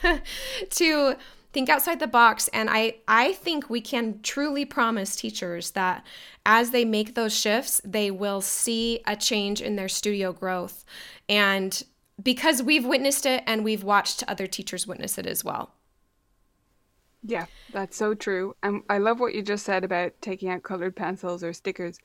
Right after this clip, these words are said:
Speaker 2: Whatever is the first step for you, just try one new thing each week.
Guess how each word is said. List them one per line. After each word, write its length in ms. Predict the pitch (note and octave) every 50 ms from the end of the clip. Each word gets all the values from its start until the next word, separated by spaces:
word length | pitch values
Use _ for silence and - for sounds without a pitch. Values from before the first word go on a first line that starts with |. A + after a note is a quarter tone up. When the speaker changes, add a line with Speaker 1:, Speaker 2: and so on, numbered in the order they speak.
| _ - _ -
Speaker 2:
Whatever 380 | - G#3+ A3 A3+ A#3+ A#3+ B3+ B3+
is 140 | B3 A#3+ G#3+
the 120 | - G#3+
first 280 | G3+ - A3 A3 G#3+ -
step 280 | - G3+ F#3+ G3+ - -
for 80 | G3+
you, 300 | F#3+ G3 G3+ F#3+ F3 - -
just 220 | A3 A#3 A#3+ -
try 240 | - A#3+ A3+ G#3+ G3+
one 640 | F#3 F3 F3 F3+ G3 G3+ G#3+ A3+ A#3 A#3 A#3+ A#3+ - - -
new 300 | F#3+ G3 G3 G3+ G3+ G3
thing 500 | - G#3 G3+ F#3+ E3+ E3 F3 G3 G#3 - _ _
each 280 | - F#3+ F#3 - - -
week. 340 | F#3+ E3+ - _ _ -